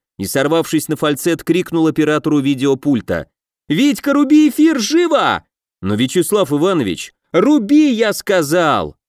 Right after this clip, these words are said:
Оператор, проникнувшись как внешним видом моментально поседевшего режиссера, так и его голосом, тут же переключил картинку на рекламу, а пока последняя шла, набросал стандартную заставку. "Уважаемые зрители,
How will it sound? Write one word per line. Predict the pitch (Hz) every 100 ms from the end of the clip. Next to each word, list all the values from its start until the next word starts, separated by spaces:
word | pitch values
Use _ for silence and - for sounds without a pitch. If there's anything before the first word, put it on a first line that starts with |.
| _
Оператор, | 101 104 165 226 214 190
проникнувшись | 175 170 196 185 190 180 - 165 -
как | 147 139
внешним | 151 165 - 151 131
видом | 165 196 190
моментально | 180 175 170 170 165 151
поседевшего | 156 - 143 151 - 147
режиссера, | 139 131 135 127 143 127 120
так | 139 131
и | 135
его | 120 110
голосом, | 101 107 127 156 - 170 160 _ _ _
тут | - 226
же | 196
переключил | 220 220 208 208 - 202
картинку | 180 160 - 190 175
на | 180 170
рекламу, | 165 - 113 107 104 95 _ -
а | 98
пока | 131 131 160
последняя | 156 - 156 135 139 131
шла, | - 170
набросал | 156 120 123 123 151 143
стандартную | - 123 113 120 123 139 131
заставку. | 123 156 - 151 98 - 78 - _ _ _ -
"Уважаемые | 104 131 117 147 156 165
зрители, | 143 160 156 117 92 78